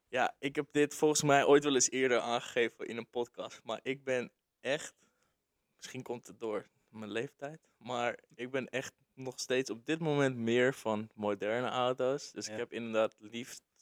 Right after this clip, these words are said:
Speaker 1: zo nieuw mogelijk.
Speaker 2: Moet minimaal een achteruitrijkamer op zitten.
Speaker 1: Precies. Ja, want je
Speaker 2: <laughs>
Speaker 1: weet nooit wat er gebeurt zonder.
Speaker 2: <laughs>
Speaker 1: Eh, <laughs> waarvoor je aangeklaagd kan worden. Ehm, nee, maar ja, ik weet niet.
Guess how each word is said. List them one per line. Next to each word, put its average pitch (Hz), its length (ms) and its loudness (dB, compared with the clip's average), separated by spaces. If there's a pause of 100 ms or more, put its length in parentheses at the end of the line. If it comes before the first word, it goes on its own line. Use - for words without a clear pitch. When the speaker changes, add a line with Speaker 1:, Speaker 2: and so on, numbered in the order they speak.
(180)
Speaker 1:
zo 107 400 -6
nieuw 110 260 -6
mogelijk. 107 500 -6 (540)
Speaker 2:
Moet 107 180 -12
minimaal 117 340 2
een 113 80 -4
achteruitrijkamer 92 840 -12
op 87 140 -18
zitten. - 260 -20
Speaker 1:
Precies. 117 800 -6
Ja, 113 180 -4
want 110 140 -8
je 123 100 -8
Speaker 2:
<laughs> 120 40 -4
Speaker 1:
weet 117 60 0
nooit 123 160 0
wat 123 100 2
er - 60 -16
gebeurt 117 280 -2
zonder. 117 400 -4 (420)
Speaker 2:
<laughs> 156 180 -4
Speaker 1:
Eh, 117 340 -2 (220)
<laughs> - 240 -14
waarvoor 110 340 -2
je 104 80 -2
aangeklaagd 104 560 -4
kan 123 100 -4
worden. 113 240 -4 (520)
Ehm, 117 800 6
nee, 120 280 6
maar 110 320 6
ja, 135 200 8
ik 120 140 -2
weet 143 140 4
niet. - 280 -6